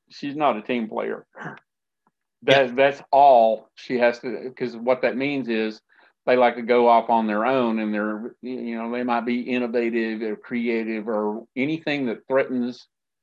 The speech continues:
Speaker 1: somebody's hold on the decision.
Speaker 2: Yeah.
Speaker 1: And that's, and that's what organizations are. And, you know, I'm like, "Oh, I really hate to,"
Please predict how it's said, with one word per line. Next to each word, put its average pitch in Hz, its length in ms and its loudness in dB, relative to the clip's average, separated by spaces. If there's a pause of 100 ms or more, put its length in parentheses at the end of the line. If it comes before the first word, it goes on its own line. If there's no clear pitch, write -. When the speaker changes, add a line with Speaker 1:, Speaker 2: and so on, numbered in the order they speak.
(240)
Speaker 1:
somebody's 131 720 2 (280)
hold 135 420 4
on 117 640 0 (340)
the 120 160 -4
decision. 113 760 -6 (800)
Speaker 2:
Yeah. 127 80 -2 (1400)
Speaker 1:
And 127 440 -4
that's, 117 260 2
and 113 280 -2
that's 117 220 -2
what 117 180 4
organizations 113 680 -2
are. 113 320 0
And, 113 500 -4
you 117 100 -2
know, 107 240 -2
I'm 107 140 -4
like, 101 180 -8 (160)
"Oh, 110 400 -2 (720)
I 131 40 2
really 143 180 4
hate 139 240 -4
to," 110 120 -8